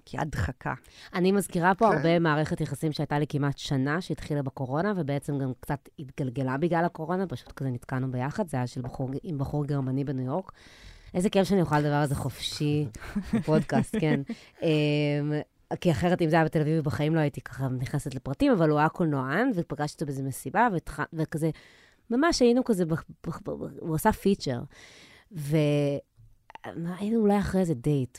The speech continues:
Speaker 2: וראיתי את הסרט שלו, והסרט היה
Speaker 1: נוראי.
Speaker 2: נוראי, פשוט פח. ואז אמרתי לעצמי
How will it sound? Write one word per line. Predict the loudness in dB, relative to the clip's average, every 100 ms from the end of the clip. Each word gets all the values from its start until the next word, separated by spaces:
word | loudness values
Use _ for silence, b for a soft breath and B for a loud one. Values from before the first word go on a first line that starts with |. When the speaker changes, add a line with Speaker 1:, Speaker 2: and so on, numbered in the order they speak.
| -8
Speaker 2:
וראיתי | -4 -4
את | -4
הסרט | -6 -4 -4
שלו, | -2 -4 -2
והסרט | -6 -6 -4 -4 -2
היה | -2 -2 -6 _ _ _ _ _ _ _ _ -10
Speaker 1:
נוראי. | -8 -6 -6 -2
Speaker 2:
נוראי, | 0 0 -2 -2 -4 -6 _
פשוט | -8 -6 -4 -8 -4
פח. | -4 -4 -8 -18 b b b
ואז | 0 0
אמרתי | 2 0 0
לעצמי | -2 0 0 0